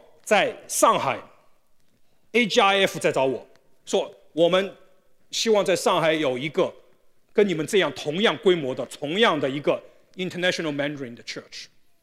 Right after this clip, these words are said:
是国-，国际的，就在浦东。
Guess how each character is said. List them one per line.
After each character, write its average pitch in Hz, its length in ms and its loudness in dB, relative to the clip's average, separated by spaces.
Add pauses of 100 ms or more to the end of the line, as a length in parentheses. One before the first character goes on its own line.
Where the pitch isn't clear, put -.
(160)
是 170 160 -8
国-， 151 200 0 (200)
国 151 120 0
际 160 200 -6
的， - 120 -20 (720)
就 202 140 0
在 170 160 2
浦 147 160 -8
东。 139 160 -6